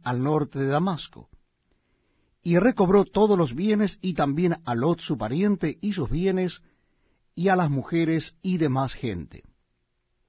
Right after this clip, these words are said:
Cuando volvía de la derrota de Kedarlaomer y de los reyes que con él estaban,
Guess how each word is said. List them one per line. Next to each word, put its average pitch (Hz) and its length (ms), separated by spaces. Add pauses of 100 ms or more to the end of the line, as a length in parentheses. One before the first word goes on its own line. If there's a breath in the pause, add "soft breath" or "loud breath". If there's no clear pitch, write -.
(1500)
Cuando 254 260
volvía 180 480
de 160 120
la 147 120
derrota 156 640
de 127 180
Kedarlaomer 131 1040
y 156 80
de 165 100
los 147 160
reyes 170 480
que 127 140
con 120 160
él 143 100
estaban, 139 600